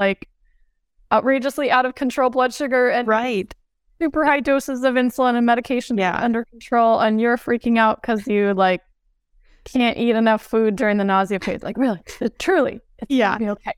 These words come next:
Speaker 2: Let's get
Speaker 1: Really.
Speaker 2: to the
Speaker 1: Yep.
Speaker 2: foundational pieces first.
Speaker 1: Yeah, yeah.
Speaker 2: <laughs> Definitely. Super interesting. So I would love to know from your perspective, and I know you talk about this in the book,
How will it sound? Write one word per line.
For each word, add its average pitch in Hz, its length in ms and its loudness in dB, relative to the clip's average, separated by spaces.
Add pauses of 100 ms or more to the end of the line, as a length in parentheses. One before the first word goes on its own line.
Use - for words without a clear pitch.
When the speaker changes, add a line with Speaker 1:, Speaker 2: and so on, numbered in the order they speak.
Speaker 2:
Let's 415 200 -2
get 494 200 -6
Speaker 1:
Really. 285 100 2
Speaker 2:
to 330 240 2
the 220 320 0
Speaker 1:
Yep. 202 80 -4
Speaker 2:
foundational 190 720 -2
pieces - 400 -6
first. - 380 -8
Speaker 1:
Yeah, 349 180 0 (220)
yeah. 247 240 -2 (340)
Speaker 2:
<laughs> 381 300 -8
Definitely. 175 580 -2
Super 262 320 -2
interesting. 180 760 -4
So 226 360 0 (420)
I 254 140 0
would 427 140 0
love 262 180 0
to 247 100 -4
know 180 440 0
from 190 160 -2
your 185 100 0
perspective, 175 680 -4
and 175 80 0
I 170 80 0
know 175 120 0
you 180 140 -4
talk - 300 -4
about 175 200 -4
this 180 160 -8
in 180 100 -2
the 165 80 -2
book, 170 340 0